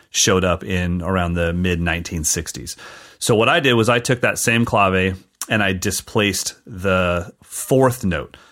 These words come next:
So instead of one E and a, two E and a, three E and a, four E and a, I took the fourth note and moved it back in time by one sixteenth note. One E and a, two E and a, three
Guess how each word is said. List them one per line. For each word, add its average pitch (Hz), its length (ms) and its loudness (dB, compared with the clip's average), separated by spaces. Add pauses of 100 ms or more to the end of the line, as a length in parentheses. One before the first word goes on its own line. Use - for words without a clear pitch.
(120)
So 107 220 0
instead 135 320 0
of 113 240 2
one 131 320 -4
E 151 180 -6
and 139 240 -4
a, 131 100 -4
two 135 280 -4
E 139 220 -2
and 117 220 -4
a, 127 100 -4
three - 280 -8
E 127 280 -6
and 127 180 -2
a, 127 60 2
four 131 360 -8
E 127 200 -8
and 120 240 2
a, 123 160 0
I 117 180 0
took 123 320 -2
the - 140 -4
fourth - 400 0
note 90 240 0 (340)
and 101 180 0
moved 107 280 2
it 85 220 -6
back 127 300 -2
in 98 100 0
time 87 360 -2
by 87 120 0
one 85 240 -2
sixteenth 92 400 -4
note. - 220 -14 (140)
One 131 220 -4
E - 200 -10
and - 80 -14 (120)
a, 131 120 -4
two - 320 -6
E - 180 -16
and - 200 -12
a, 120 100 2
three - 220 -10